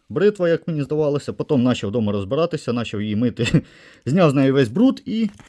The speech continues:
в результаті побачив, що це у нас не безім'янна бритва. Це у нас бритва U S A. І, як можете бачити, це у нас жилет. Вінтажна за-,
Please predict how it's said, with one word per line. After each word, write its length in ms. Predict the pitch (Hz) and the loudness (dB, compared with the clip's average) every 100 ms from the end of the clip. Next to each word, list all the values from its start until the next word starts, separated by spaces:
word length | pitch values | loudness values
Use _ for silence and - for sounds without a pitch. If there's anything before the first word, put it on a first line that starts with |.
| - - - - | -16 -16 -16 -10
в 60 | 131 | -6
результаті 480 | 123 123 165 - | -4 -6 -8 -8
побачив, 400 | - 110 127 113 | -8 -4 -4 -4
що 120 | - - | -10 -12
це 100 | 139 | -10
у 80 | |
нас 220 | 127 120 - | -10 -10 -10
не 160 | 151 | -10
безім'янна 600 | 131 127 113 113 104 101 | -8 -10 -8 -8 -8 -8
бритва. 320 | 92 101 92 101 | -10 -12 -12 -10
Це 140 | 135 | -4
у 100 | 113 | -2
нас 300 | 107 95 - _ _ _ _ _ _ - _ - - | -2 -8 -16 _ _ _ _ _ _ -20 _ -18 -4
бритва 420 | 107 113 92 90 _ - | -4 -4 -8 -16 _ -16
U 180 | 98 107 | -8 -8
S 220 | 104 - | -8 -10
A. 200 | 98 101 - - _ - - _ - - - _ - - - - - - | -10 -12 -16 -20 _ -20 -20 _ -20 -20 -20 _ -20 -20 -20 -20 -20 -10
І, 80 | 165 | -8
як 200 | 147 139 | -8 -10
можете 260 | 123 - | -14 -12
бачити, 360 | 120 120 - 95 | -12 -12 -12 -18
це 140 | - | -14
у 60 | 117 | -12
нас 160 | 107 | -12
жилет. 440 | 85 107 104 98 - | -12 -12 -12 -10 -4
Вінтажна 400 | 123 139 107 101 | -2 -2 -4 -6
за-, 160 | 101 | -10